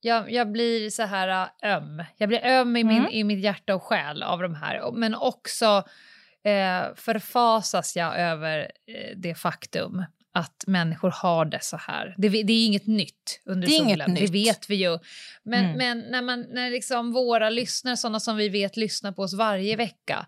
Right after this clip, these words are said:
Speaker 1: det är
Speaker 2: Mm.
Speaker 1: liksom, det är dem, det är en av dem.
Speaker 2: Exakt.
Speaker 1: Flera av dem som hasas. Nej, det, ja, det är hemskt.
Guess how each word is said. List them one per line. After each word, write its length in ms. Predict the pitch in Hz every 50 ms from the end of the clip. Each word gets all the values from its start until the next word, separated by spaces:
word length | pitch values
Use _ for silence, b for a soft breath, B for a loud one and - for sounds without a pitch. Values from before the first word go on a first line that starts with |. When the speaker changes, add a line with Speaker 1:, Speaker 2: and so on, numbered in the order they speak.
| b b b b b b b
Speaker 1:
det 60 | - 196
är 20 |
Speaker 2:
Mm. 220 | 190 190 - 220 214
Speaker 1:
liksom, 300 | 214 202 208 - - 202
det 80 | 220 220 214 220 220
är 40 |
dem, 440 | 202 190 220 208 214 220 196 185 180
det 100 | 196 220
är 60 | 220
en 120 | 214 208 214
av 120 | 220 208
dem. 520 | 196 196 196 214 226 202 170 165 156 160 165
Speaker 2:
Exakt. 220 | 214 202 190 - -
Speaker 1:
Flera 360 | 226 226 240 247 233 185 175
av 80 | 220 202
dem 460 | 202 214 220 220 190 170 165 156 165
som 240 | - - 196 185 - -
hasas. 640 | - - - - 202 185 175 - - 190 170 - - 180 -
Nej, 320 | 214 233 240 240 247 247 240 B B B B B B B
det, 200 | 202 262 269 269
ja, 560 | 269 254 - - - 254 247 240 247 269 262 - _ _ _ _ _ _ _ _
det 120 | - 233 262
är 40 | 240
hemskt. 540 | 240 240 220 175 156 - - - - -